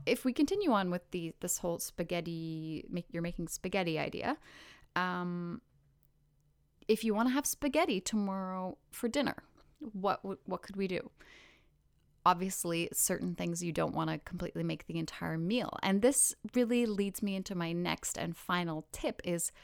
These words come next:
it is okay and, in fact, ideal and wonderful if you can half cook, if you will. So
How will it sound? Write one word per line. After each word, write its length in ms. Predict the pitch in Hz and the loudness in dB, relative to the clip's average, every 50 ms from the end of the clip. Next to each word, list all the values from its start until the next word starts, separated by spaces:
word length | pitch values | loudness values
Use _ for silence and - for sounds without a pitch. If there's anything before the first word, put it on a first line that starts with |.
| - - - - _ _ _ _ _ _ _ _ _ _ _ _ _ _ _ _ _ | -20 -20 -20 -20 _ _ _ _ _ _ _ _ _ _ _ _ _ _ _ _ _
it 200 | - 233 240 - | 0 0 0 2
is 200 | - 233 214 - - - | 0 0 0 0 0 2
okay 680 | 196 220 240 226 - - 247 254 254 240 185 170 175 - - | 4 6 6 4 2 -2 0 0 2 2 0 0 -2 -2 0
and, 220 | 185 190 190 - | 0 0 0 0
in 220 | - 196 202 202 | 0 0 0 0
fact, 440 | 196 - - 202 190 190 185 - - - - - - - _ _ _ _ _ _ _ _ _ - | -2 -2 -2 0 0 0 -2 -6 -14 -18 -20 -20 -20 -20 _ _ _ _ _ _ _ _ _ 4
ideal 720 | - 180 185 190 165 160 - - 226 262 247 190 170 - | 6 6 6 6 2 0 0 2 6 6 8 8 6 4
and 360 | - - 175 185 180 175 170 175 | 2 2 2 2 0 -2 0 2
wonderful 580 | 196 208 233 226 214 180 - - 143 - - - | 4 4 4 4 4 0 0 -2 -4 -4 -2 -4
if 200 | 202 - - 214 | -6 -4 -2 -2
you 100 | 202 - | -4 -2
can 480 | - - 214 202 190 190 190 196 196 - - - - _ - _ _ _ | -2 -2 -2 0 0 -2 -2 -4 -4 -6 -12 -20 -20 _ -20 _ _ _
half 560 | - - - - - - 349 339 - - - - | -14 -12 -10 -6 0 2 2 2 2 -2 -10 -6
cook, 340 | - - - - - - - - - _ - | -6 -6 -6 -6 -12 -20 -20 -20 -20 _ -8
if 160 | - 185 - | -8 -6 -2
you 100 | 190 180 | -2 0
will. 280 | 165 170 - - - - - - - _ - - - - - - - - - - - - - - - - - | 0 0 0 0 -2 -6 -10 -20 -20 _ -20 -18 -18 -18 -18 -18 -20 -20 -20 -20 -20 -20 -20 -18 -18 -18 -6
So 600 | - - - - - 233 214 196 190 190 - - | 0 2 4 4 6 6 8 8 8 6 4 0